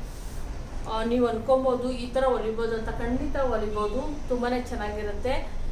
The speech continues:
ನಾವಿಲ್ಲಿ ತುಂಬಾ ಟೈಟ್ ಆ ತರ ಯಾವುದು ಮಾಡ್ತಿಲ್ಲ, ಏನಿಲ್ಲ. ಲ-, ಫಸ್ಟ್ ನಾವೇನ್ ಮಾಡ್ಬೇಕಾಗುತ್ತೆ ಅಂದ್ರೆ, ಅಲ್ಲಿ, ಅಲ್ಲಿಂದ ಫಿ-, ಬ್ಯಾಕ್ ಪಾರ್ಟನ್ನ,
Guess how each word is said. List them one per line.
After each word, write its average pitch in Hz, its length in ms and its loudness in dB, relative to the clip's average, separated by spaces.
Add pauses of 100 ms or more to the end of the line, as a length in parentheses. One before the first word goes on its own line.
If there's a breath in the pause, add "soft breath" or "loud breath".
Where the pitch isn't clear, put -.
(140)
ನಾವಿಲ್ಲಿ 247 340 0
ತುಂಬಾ 247 320 2
ಟೈಟ್ 240 540 0 (100)
ಆ 208 180 0
ತರ 214 160 -2
ಯಾವುದು 202 680 -2
ಮಾಡ್ತಿಲ್ಲ, 208 480 -2 (160)
ಏನಿಲ್ಲ. 247 500 6 (160)
ಲ-, 196 300 0
ಫಸ್ಟ್ 226 340 -4
ನಾವೇನ್ 226 400 0
ಮಾಡ್ಬೇಕಾಗುತ್ತೆ 190 720 -4
ಅಂದ್ರೆ, 190 600 -6 (2250)
ಅಲ್ಲಿ, 247 400 2
ಅಲ್ಲಿಂದ 240 540 4 (220)
ಫಿ-, 220 440 2
ಬ್ಯಾಕ್ 214 320 4
ಪಾರ್ಟನ್ನ, 240 440 0